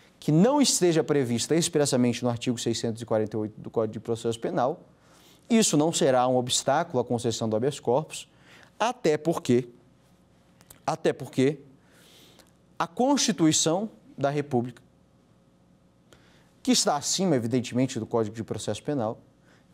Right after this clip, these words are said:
diz que sempre se conceder, se considerar a ordem de habeas corpus quando houver a violência ou a ameaça à liberdade de ir e vir. Mas é importante o estudo do artigo seiscentos e quarenta e oito do Código de Processo Penal,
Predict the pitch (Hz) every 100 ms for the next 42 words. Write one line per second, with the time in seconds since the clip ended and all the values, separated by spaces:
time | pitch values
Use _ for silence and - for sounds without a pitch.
0 | - 302 - 370 - 240 233 185 135 -
1 | 160 156 139 139 117 - - - - 151
2 | 151 139 147 131 127 127 123 127 131 143
3 | 175 - 214 233 - - 233 226 165 143
4 | 165 190 - - _ _ 143 143 180 220
5 | 147 170 214 - 220 214 - 165 156 143
6 | 123 131 175 - 185 196 190 156 160 170
7 | 208 156 110 - _ _ _ _ _ _
8 | _ _ _ _ _ _ - - - -
9 | 190 285 285 - - - - 269 262 262
10 | 240 - 247 311 294 190 160 - - 202
11 | 135 113 - _ _ _ _ _ - -
12 | - 131 143 139 139 120 139 117 135 117
13 | 117 117 117 117 120 127 107 110 - 110
14 | - 117 - - 110 - 107 104 139 127